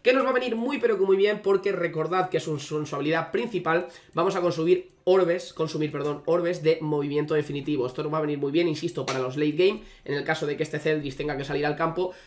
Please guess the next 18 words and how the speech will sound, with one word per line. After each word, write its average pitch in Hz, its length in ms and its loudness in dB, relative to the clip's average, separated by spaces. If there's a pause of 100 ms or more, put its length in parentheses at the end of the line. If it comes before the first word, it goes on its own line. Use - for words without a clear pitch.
(140)
para 175 240 2
que, 180 280 2
eh, 135 360 0
evitar 175 480 4
que 156 100 -6
los 139 140 -6
rivales 139 300 -2
puedan 139 280 -4
tirarnos 131 380 -4
nues-, 135 140 -4
sus 147 360 -8
ultimates. 127 500 -6
También 127 280 -4
muy 131 180 -6
pero 123 160 -6
que 120 80 -8
muy 123 120 -8
interesante. 214 580 -2